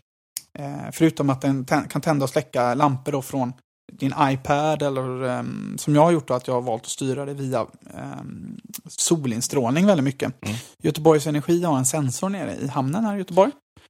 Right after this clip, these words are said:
Speaker 2: Ah.
Speaker 1: som, eh, de publicerar som en R S S-feed. Den, eh, har jag dragit in som datakälla i systemet.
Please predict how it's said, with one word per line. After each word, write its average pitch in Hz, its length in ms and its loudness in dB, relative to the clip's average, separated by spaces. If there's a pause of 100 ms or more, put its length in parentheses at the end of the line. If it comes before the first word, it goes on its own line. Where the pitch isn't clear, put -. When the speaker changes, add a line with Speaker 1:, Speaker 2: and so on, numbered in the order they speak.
(100)
Speaker 2:
Ah. 135 300 -12
Speaker 1:
som, 147 500 -2
eh, 143 160 2
de 151 180 2
publicerar 147 480 4
som 139 160 0
en 131 160 2
R 135 120 0
S 131 140 -2
S-feed. - 460 0 (760)
Den, 185 300 2
eh, 180 60 0 (140)
har 160 120 4
jag 135 100 2
dragit 135 260 -4
in 131 240 0
som 127 460 0 (100)
datakälla 151 720 -2
i 170 200 -8
systemet. - 580 -8